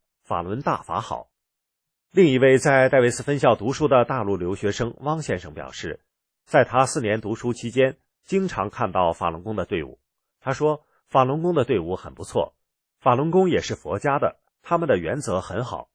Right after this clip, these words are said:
戴维斯分校的毕业生迈克尔表示，每年都能看到法轮功的队伍。他说，“我喜欢法轮功的队伍，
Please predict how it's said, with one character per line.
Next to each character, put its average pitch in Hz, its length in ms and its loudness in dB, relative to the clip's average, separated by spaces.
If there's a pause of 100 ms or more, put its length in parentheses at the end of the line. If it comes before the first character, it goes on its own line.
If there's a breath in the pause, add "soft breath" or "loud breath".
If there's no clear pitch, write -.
(760)
戴 113 120 2
维 101 100 2
斯 110 160 -4
分 127 160 -4
校 113 220 4
的 101 180 2
毕 127 120 -2
业 101 120 4
生 123 300 -6
迈 135 200 0
克 - 160 -14
尔 82 80 -6
表 69 160 -8
示， 90 340 -8 (340)
每 123 200 0
年 147 260 0
都 180 140 0
能 127 120 0
看 117 240 -4
到 92 220 0
法 87 160 -8
轮 78 140 -10
功 95 120 -12
的 85 80 -8
队 98 200 -6
伍。 64 160 -20 (360)
他 - 120 -6
说 143 320 0 (260)
，“我 170 160 6
喜 104 220 -4
欢 180 240 4
法 98 180 -8
轮 82 160 -12
功 113 140 -4
的 101 100 4
队 95 160 -2
伍， 65 200 -12